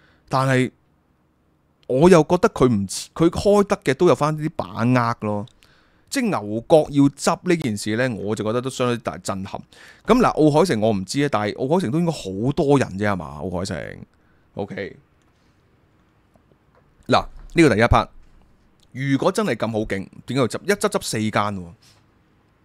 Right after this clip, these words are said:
係嘛？咁唔需要拗呢啲嘢。嗱，最精彩咩？各位網友，嗱，唔好 miss 咗呢一 part 啦。就係呢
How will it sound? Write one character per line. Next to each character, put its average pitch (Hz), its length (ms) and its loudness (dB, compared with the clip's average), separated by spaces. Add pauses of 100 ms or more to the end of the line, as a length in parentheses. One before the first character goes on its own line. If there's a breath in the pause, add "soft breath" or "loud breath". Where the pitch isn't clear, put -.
(280)
係 92 60 -8
嘛？ 90 180 -8
咁 185 200 2
唔 113 40 -4
需 139 100 -2
要 143 100 2
拗 101 260 -6
呢 104 80 -4
啲 - 20 -8
嘢。 85 240 -12 (120)
嗱， 98 220 -8
最 135 280 4
精 147 320 0
彩 104 180 -2
咩？ 101 140 0
各 98 100 -4
位 104 60 2
網 98 160 -2
友， 87 260 -6
嗱， - 100 -6
唔 92 160 -4
好 110 180 2
miss 135 320 0
咗 92 140 -4
呢 104 80 0
一 98 60 0
part 90 240 -4
啦。 87 160 -10 (500 soft breath)
就 - 120 2 (220)
係 113 300 0
呢 156 80 0